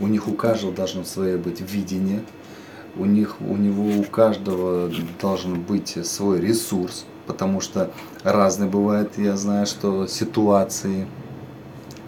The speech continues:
И, конечно, эти люди должны, м,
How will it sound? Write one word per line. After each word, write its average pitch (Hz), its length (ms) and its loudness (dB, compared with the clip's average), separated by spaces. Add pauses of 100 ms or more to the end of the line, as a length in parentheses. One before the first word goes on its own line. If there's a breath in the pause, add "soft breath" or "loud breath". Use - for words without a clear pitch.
(400 loud breath)
И, 104 80 0
конечно, 92 1600 0
эти 90 220 -2
люди 104 320 2
должны, 92 600 2
м, - 1700 -6